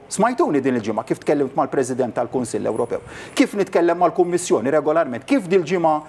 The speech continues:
għandna l-Kunsill ġej, il-ġimgħa li ġejja, ħanerġa' nitkellem. Konsistentement nibgħat il-messaġġ Malta full up, Malta full up. Qed nagħmlu iżjed milli nifilħu fl-obbligi tagħna.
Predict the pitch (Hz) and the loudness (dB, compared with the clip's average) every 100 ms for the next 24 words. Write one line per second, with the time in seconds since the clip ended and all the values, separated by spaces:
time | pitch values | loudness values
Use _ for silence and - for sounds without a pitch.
0 | - 156 170 170 170 190 151 170 120 147 | -4 0 2 0 0 -2 2 0 2 0
1 | 143 123 139 175 180 131 117 127 - - | 2 0 0 2 0 0 0 0 -2 -6
2 | - 196 165 135 160 160 - - - - | 0 2 2 2 0 -2 -4 -4 -4 -2
3 | - 262 - 214 - 226 214 214 208 190 | 0 0 0 -2 0 -2 0 0 -2 -2
4 | 202 185 175 185 151 147 - 139 - - | 0 0 0 0 -2 -4 -2 -4 -4 -16
5 | - - 170 165 135 156 165 160 - - | -12 0 2 2 0 0 2 2 0 -8
6 | - 185 151 156 147 160 - 240 226 214 | -2 0 0 0 0 0 0 -2 0 0
7 | 208 202 233 156 180 190 233 185 165 156 | 0 -2 -2 2 2 2 0 0 0 0
8 | 147 139 143 135 - - - 190 143 165 | -2 0 -4 -4 -12 -8 0 2 2 0
9 | 131 156 147 - - 190 127 107 | 0 0 0 -8 -2 0 2 -2